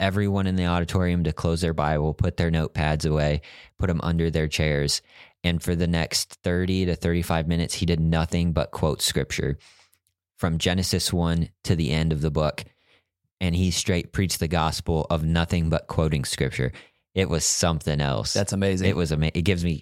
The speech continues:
Speaker 1: I'm just talking about it, kinda gives me a little bit of goosebumps. It was a fantastic sermon.
Speaker 2: Yeah, I heard one similar to that, and he called it the story of the Bible.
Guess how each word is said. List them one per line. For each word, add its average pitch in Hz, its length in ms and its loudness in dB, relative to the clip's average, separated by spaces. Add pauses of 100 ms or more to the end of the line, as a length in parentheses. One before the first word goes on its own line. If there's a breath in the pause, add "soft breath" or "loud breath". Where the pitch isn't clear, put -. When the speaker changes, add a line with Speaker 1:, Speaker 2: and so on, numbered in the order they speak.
Speaker 1:
I'm 85 160 0
just 80 180 -2
talking 78 200 -2
about 67 180 -2
it, 69 60 -4
kinda 71 220 -2
gives 73 200 -2
me 71 80 -2
a 71 40 0
little 69 160 0
bit 69 140 0
of 69 60 -4
goosebumps. 71 540 -2 (400 loud breath)
It 95 80 0
was 92 160 0
a 78 80 2
fantastic 73 680 -2
sermon. 53 380 -4 (160)
Speaker 2:
Yeah, 113 180 -2
I 143 140 -2
heard 202 200 0
one 151 180 0
similar 143 320 0
to 95 60 0
that, 87 140 0
and 104 100 0
he 107 100 2
called 113 240 -2
it 98 80 -4
the 107 80 0
story 107 420 0
of 95 100 -2
the 95 80 0
Bible. 90 480 -2